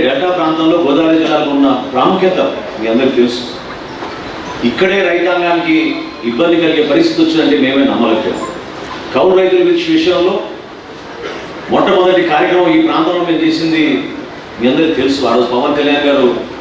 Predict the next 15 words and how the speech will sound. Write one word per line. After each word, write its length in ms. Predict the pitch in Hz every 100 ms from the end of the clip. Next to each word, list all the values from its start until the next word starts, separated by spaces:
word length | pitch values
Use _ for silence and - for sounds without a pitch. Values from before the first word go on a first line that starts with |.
| -
సొంత 180 | 123 165 151
నిధులతోటి 420 | 151 156 151 139
ఐదు 100 | 135 139
కోట్ల 180 | 143 139 170
రూపాయలు 360 | 170 160 - - - - - - - -
ఆయన 160 | - - - - - - - -
కౌలు 200 | - 180
రైతులను 280 | 165 160 139
ఆదుకోవాలి, 400 | 151 147 - - -
పాపం 220 | - 127 -
ఆత్మహత్య 300 | - 160 131
చేస్తున్న 280 | 135 139 123
రైతులను 280 | 120 123 120
మనం 120 | 110 120
ఆదుకోవాలంటే 560 | - - - - -